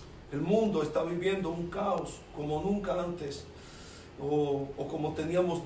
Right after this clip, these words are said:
décadas, ¿verdad? Eh, cientos de años que no vivíamos. El mundo ha cambiado rotundamente, y eso provoca ansiedad, y eso provoca miedo, y eso provoca temor.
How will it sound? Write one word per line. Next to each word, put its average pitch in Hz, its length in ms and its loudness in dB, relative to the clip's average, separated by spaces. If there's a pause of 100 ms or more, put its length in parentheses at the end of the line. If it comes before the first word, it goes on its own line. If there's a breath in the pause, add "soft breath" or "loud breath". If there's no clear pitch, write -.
décadas, 175 600 4
¿verdad? 147 380 2 (280)
Eh, 147 200 -6
cientos 185 460 2
de 160 120 2
años 180 280 0
que 160 120 -6
no 165 100 -4
vivíamos. 180 640 -2 (920 loud breath)
El 147 60 -6
mundo 196 340 2
ha 185 80 4
cambiado 180 520 6
rotundamente, 151 920 -2 (360 loud breath)
y 165 120 2
eso 190 260 4
provoca 170 420 2
ansiedad, 156 540 2
y 165 60 -2
eso 147 200 -2
provoca 147 380 -2
miedo, 156 440 -2
y 147 80 -2
eso - 240 -4
provoca 156 400 -4
temor. 160 380 -2